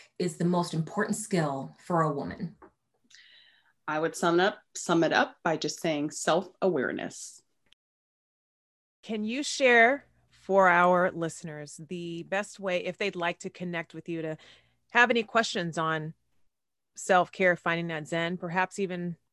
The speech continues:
Speaker 3: making that transition into a, uh, self-care industry, a wellness industry?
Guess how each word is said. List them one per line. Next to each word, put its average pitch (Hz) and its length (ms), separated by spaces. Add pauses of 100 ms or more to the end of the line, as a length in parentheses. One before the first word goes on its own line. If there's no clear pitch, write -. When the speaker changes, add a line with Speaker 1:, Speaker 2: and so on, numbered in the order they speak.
Speaker 3:
making 196 340
that 185 160
transition 185 480
into 175 460
a, 139 260 (640)
uh, - 160
self-care 156 800 (540)
industry, 160 460
a 151 60
wellness 151 440
industry? 139 580